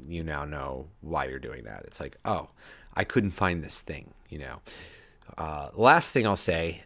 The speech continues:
for both faculty and students, if you're struggling to pay attention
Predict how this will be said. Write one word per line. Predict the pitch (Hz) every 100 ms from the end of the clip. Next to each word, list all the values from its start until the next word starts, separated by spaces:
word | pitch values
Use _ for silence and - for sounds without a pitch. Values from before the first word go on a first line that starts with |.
| -
for | 104 80 -
both | 113 101 90
faculty | 98 90 - - 85
and | 87
students, | - 82 65 73 - -
if | 92
you're | 120
struggling | 131 - 131 131 123 113
to | -
pay | - 95
attention | 82 - 87 87 82 71 71